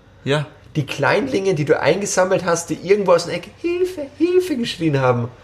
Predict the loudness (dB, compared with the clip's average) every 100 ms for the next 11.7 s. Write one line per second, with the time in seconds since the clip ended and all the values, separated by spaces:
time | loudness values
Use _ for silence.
0 | -20 -20 -20 -14 -10 -8 -10 -10 -4 0
1 | 0 -2 2 2 2 -2 -2 -2 -2 -4
2 | -10 -6 -2 -2 0 0 0 -2 -2 -2
3 | -2 -4 -12 -20 -20 -4 2 4 6 6
4 | 6 6 4 -4 -18 -20 -20 -20 -20 -20
5 | -20 -20 -20 -20 -20 -20 -20 -10 -6 -4
6 | -4 -4 -4 -4 2 2 2 -6 -14 -6
7 | 0 0 0 0 2 2 0 -2 -8 -20
8 | -20 -20 -20 _ -20 -20 _ -20 -20 _
9 | _ _ _ 0 0 2 2 2 2 -4
10 | 0 0 2 0 0 -4 -4 -6 -4 -4
11 | 0 0 0 0 2 4 4